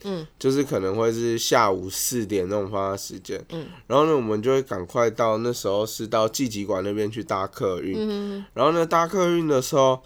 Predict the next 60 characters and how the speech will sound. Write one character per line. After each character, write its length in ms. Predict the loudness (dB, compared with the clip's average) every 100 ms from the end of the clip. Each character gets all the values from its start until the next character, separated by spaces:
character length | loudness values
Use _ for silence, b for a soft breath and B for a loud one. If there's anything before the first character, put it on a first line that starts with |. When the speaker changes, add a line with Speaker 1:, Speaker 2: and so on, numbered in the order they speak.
| B B -12
Speaker 2:
我 80 | -4
们 200 | -2 0
就 100 | 0
这 120 | 0
样， 100 | -2
哦， 580 | 0 2 4 6 6 4
不 120 | 2 2
容 320 | 4 2 2
易， 300 | 2 2 0
一 40 |
个 140 | 2 4
月 240 | 4 2
才 200 | 0 2
回 180 | 2 0
家 260 | 0 0 0
一 100 | -4
次， 220 | -6 -4
终 260 | -2 -2
于 80 | -2
要 180 | -2 -2
回 260 | -2 -2 -2
家 280 | 0 0
了。 120 | 0 -2
但 140 | -4
是 80 | -2
还 60 | 0
要 140 | -2
经 180 | -2 -4
历 80 | -2
那 140 | -2
五 120 | -2 -4
个 180 | -8
小 220 | -8 -10 -10
时 160 | -12 -10
痛 200 | -8 -6
苦 160 | -8
的 120 | -12 -12
车 280 | -6 -4 -4
程。 220 | -6 -10 -10 -12
Speaker 1:
真 180 | -6 -2
的 160 | -2
是 60 | 0
辛 80 | 2
苦 80 | 2
了。 60 |
Speaker 2:
Henry 40 | 2
就 200 | 4 2
觉 200 | 2 0
得 240 | -2 -6
真 220 | -6 -6 -4
的 160 | -6
是， 340 | -8 -10 -12 -12 -6
哇， 440 | -4 -4 -6 -10 -16 b b b -4
我 100 | -2
以 60 |
前 180 | 0 -4
高 200 | -4 -4
中 200 | -4 -6
怎 140 | -10
么 100 | -14